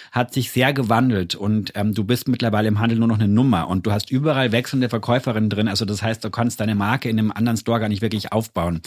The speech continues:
Ich hab da ein sehr gutes Beispiel dazu. Ich hab, ähm, früher auch im K D W verkauft, meine Kollektion,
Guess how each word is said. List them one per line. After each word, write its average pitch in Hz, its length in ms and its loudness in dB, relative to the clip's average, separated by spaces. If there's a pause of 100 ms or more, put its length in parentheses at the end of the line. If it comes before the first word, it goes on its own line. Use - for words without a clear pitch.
(300)
Ich - 60 -6
hab 110 80 0
da 123 80 2
ein 123 60 4
sehr 131 140 2
gutes 127 260 -2
Beispiel 113 400 2
dazu. 95 300 0
Ich 98 140 0
hab, 107 240 0
ähm, 104 160 2
früher 123 200 2
auch 107 60 0
im 117 80 2
K 107 140 0
D 104 100 2
W 127 120 4
verkauft, 147 360 0
meine 143 180 0
Kollektion, 139 540 0